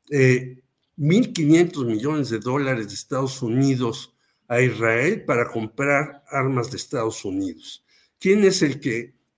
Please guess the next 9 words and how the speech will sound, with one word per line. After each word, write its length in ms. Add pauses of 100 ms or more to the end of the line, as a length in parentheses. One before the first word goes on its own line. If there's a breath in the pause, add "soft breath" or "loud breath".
está 340
también 580
haciendo 500
esto? 340
A 140
pesar 500
de 160
que, 180
como 540